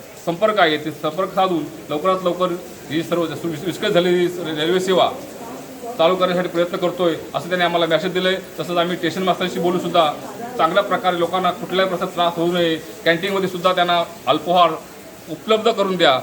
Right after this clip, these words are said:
असं त्यांना सांगितल्यानंतर त्यांनी सांगितलं आम्ही कुठल्या पद्धतीची जेव-, जेवढं जितका वेळ थांबेल तोपर्यंत आम्ही त्यांना अल्पोहाराची व्यवस्था आम्ही चांगल्या प्रकारे केलेली आहे, तिथे कुठलाही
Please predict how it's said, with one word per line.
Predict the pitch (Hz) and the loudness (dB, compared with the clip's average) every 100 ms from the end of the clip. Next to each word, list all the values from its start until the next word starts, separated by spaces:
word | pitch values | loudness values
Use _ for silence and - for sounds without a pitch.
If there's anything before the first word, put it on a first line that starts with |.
| - - | -2 -4
असं | 147 196 190 170 - - - | -2 4 6 6 4 -10 -8
त्यांना | - 185 | -2 0
सांगितल्यानंतर | 180 175 196 196 190 180 | 2 4 4 4 2 0
त्यांनी | 180 190 | 0 0
सांगितलं | 190 180 175 | 0 2 0
आम्ही | 170 | 0
कुठल्या | 170 165 196 | -4 2 4
पद्धतीची | 185 180 180 175 | 4 -2 -4 -4
जेव-, | 151 185 | -2 -2
जेवढं | 160 175 175 | 0 -2 -2
जितका | 156 - 214 | -4 0 2
वेळ | 202 190 | 2 2
थांबेल | 165 185 151 - - - | 0 2 0 -4 -12 -8
तोपर्यंत | 202 196 190 185 | -4 0 0 2
आम्ही | 170 180 | 0 -2
त्यांना | 185 175 160 135 - - | -2 0 0 -2 -8 -2
अल्पोहाराची | 156 160 185 185 185 | -2 2 2 2 0
व्यवस्था | 175 180 185 | 0 0 0
आम्ही | 180 175 | 0 2
चांगल्या | 160 170 | 0 2
प्रकारे | 180 180 180 | 0 0 -2
केलेली | - 175 185 | 0 0 4
आहे, | 185 185 | 2 2
तिथे | - 185 | -4 -8
कुठलाही | 170 185 185 | -6 -2 0